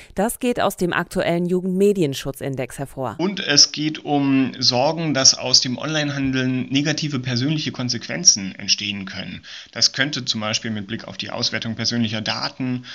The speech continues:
Speaker 2: oder die Beeinträchtigung sozialer Beziehungen, sogar mit Blick auf Sucht und Abhängigkeiten, die aus der Online-Nutzung entstehen, resultieren.
Speaker 1: Erklärt Nils Brüggen, einer der Autoren der repräsentativen Studie, die in Kooperation vom J F F,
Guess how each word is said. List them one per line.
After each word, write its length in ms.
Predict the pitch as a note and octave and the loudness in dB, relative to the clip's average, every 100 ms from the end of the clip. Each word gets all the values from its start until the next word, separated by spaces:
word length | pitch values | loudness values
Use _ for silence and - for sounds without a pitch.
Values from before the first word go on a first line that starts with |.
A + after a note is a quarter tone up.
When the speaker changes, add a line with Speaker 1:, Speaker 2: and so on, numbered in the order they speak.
| - - | -18 -8
Speaker 2:
oder 260 | C#3 C3 | -2 0
die 260 | B2+ B2 B2 | 0 0 -2
Beeinträchtigung 840 | A#2+ A#2+ A#2+ B2 B2 - A2+ A2+ | -2 -2 -2 0 -2 -2 -2 -4
sozialer 420 | A2 G2 G#2+ G#2 | -4 -6 -4 -4
Beziehungen, 800 | G2 G2 - B2 A#2 A2+ A2+ A2+ - - _ - | -6 0 0 2 -2 0 -2 -2 -8 -12 _ -16
sogar 380 | G#2+ G#2+ G#2+ A#2 | -12 -6 -2 0
mit 180 | A#2 - | 0 0
Blick 220 | A2 - | -4 -4
auf 320 | G#2+ G#2+ - | -6 -6 -4
Sucht 360 | A#2 A#2+ - - | -4 -4 -6 -10
und 120 | A2+ | -8
Abhängigkeiten, 840 | G#2+ - G#2+ G2+ - G2+ G#2 G#2+ | -8 -8 -8 -6 -6 -6 -8 -8
die 100 | F#2+ | -8
aus 160 | F#2+ - | -2 -2
der 180 | A2 F#2+ - - - | -2 -8 -14 -20 -12
Online-Nutzung 640 | A2+ A2 G#2 G#2 G2 G2 | -8 -6 -6 -6 -8 -10
entstehen, 580 | F2 F#2 - G2 G2 F#2+ G2+ | -6 -4 -4 -6 -8 -8 -10
resultieren. 640 | F#2+ G2 F#2+ G#2 - - _ - | -8 -8 -8 -10 -10 -14 _ -6
Speaker 1:
Erklärt 400 | G3 G3+ A#3 A3+ | -4 -2 -2 -2
Nils 240 | A#3 - | -4 -4
Brüggen, 460 | F#3 E3 B2+ B2+ - | -2 -2 -2 -12 -10
einer 260 | D3+ E3 E3 | -4 -2 2
der 180 | E3 | 2
Autoren 440 | C#3+ - G#3 E3 C#3 | 0 0 -2 0 -2
der 200 | B2+ C3 | -2 -4
repräsentativen 800 | D3+ D#3 D3 C#3+ D3 - C#3+ C#3+ | -4 -4 -6 -6 -8 -8 -8 -6
Studie, 420 | - E3+ C#3+ B2 - - | -2 -2 -2 -8 -10 -10
die 160 | E3 - | -8 -6
in 180 | E3 D#3+ | -6 -4
Kooperation 840 | F#3 F#3+ F#3 D3+ D3+ D#3 D#3+ G#3 | -2 0 0 -2 -4 -2 -2 -2
vom 340 | - D#3 C#3 | -2 -2 -2
J 280 | C3 C#3+ - | -2 -2 -2
F 200 | C3+ - | -6 -4
F, 260 | - D#3+ | -2 -2